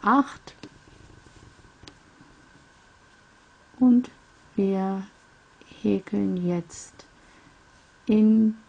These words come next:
dieses, in diese ganzen Stäbchen, beziehungsweise um diese ganzen Stäbchen herum, um die zwei ganzen Stäbchen wieder fünf ganze Stäbchen.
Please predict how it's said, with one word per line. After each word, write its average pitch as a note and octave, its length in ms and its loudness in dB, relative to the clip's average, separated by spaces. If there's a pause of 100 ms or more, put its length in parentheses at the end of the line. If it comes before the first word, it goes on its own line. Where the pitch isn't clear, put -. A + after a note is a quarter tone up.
(140)
dieses, G3 960 -8 (640)
in G3 200 0
diese A3 380 0
ganzen F#3 460 -4
Stäbchen, A3 800 2 (1300)
beziehungsweise F3 800 -4
um C#4 220 8
diese G#3+ 260 2
ganzen F#3+ 600 -4
Stäbchen - 600 -6
herum, F3+ 560 2 (220)
um E3+ 120 0
die D#3+ 160 -2
zwei F3+ 320 -4
ganzen F#3 400 -6
Stäbchen E3+ 560 -4
wieder E3+ 260 -2 (580)
fünf A3 520 2 (840)
ganze E3 400 -6
Stäbchen. F3+ 640 -10